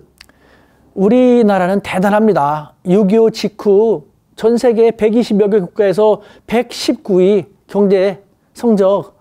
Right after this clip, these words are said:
국력, 뭐, 최빈국, 최약소국이었습니다. 하지만 지금 정말 멋진 중견 강국으로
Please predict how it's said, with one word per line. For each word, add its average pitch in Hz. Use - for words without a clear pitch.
국력, 202
뭐, 233
최빈국, 294
최약소국이었습니다. 196
하지만 277
지금 208
정말 269
멋진 208
중견 208
강국으로 185